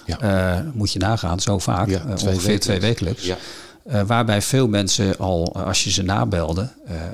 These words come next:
Speaker 2: bij lezersonderzoeken, eh, zeiden: "Ja, oh, de vorige zit nog in de plastic, die heb ik nog niet gelezen."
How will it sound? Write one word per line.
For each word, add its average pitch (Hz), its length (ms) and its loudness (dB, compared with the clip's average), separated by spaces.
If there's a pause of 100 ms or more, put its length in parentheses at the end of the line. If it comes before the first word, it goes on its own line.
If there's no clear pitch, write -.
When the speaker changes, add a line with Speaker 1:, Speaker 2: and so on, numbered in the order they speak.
(120)
Speaker 2:
bij 92 160 -2
lezersonderzoeken, 95 920 0 (220)
eh, 101 180 -2
zeiden: 92 360 0
"Ja, 90 120 -4
oh, 113 180 -4
de 98 80 -4
vorige 101 360 -4
zit 101 180 -2
nog 95 120 -6
in 95 80 2
de 82 80 -2
plastic, - 480 -2
die 110 80 0
heb 101 100 2
ik 107 60 -4
nog 98 100 2
niet 101 140 2
gelezen." 117 460 0